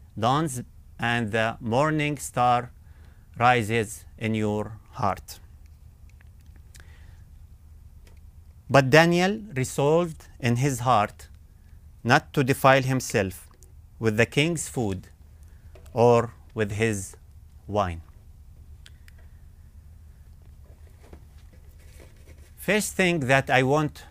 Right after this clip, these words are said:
you to consider is that to think of Daniel as a young man taken away from his place, his country, and who, who, who was born in, in a time where his society was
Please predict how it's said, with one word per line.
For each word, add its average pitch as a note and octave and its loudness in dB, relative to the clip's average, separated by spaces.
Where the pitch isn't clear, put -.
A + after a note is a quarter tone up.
you C3+ -2
to A#2+ -4
consider A2+ 0
is A2 -6
that C3 2
to C#3 -2
think E3+ 0
of B2+ -2
Daniel C3 2
as A#2 0
a A2+ 2
young C3 0
man C3+ 0
taken D3 -2
away C3+ 2
from A#2 -6
his C#3 -2
place, - 0
his C#3 -4
country, A2 -4
and B2 2
who, D3+ 0
who, D#3 -2
who B2+ -4
was D3+ 2
born D#3 0
in, B2 0
in B2 -2
a B2 -2
time D#3+ 0
where B2 4
his B2 0
society D3+ 0
was C3 0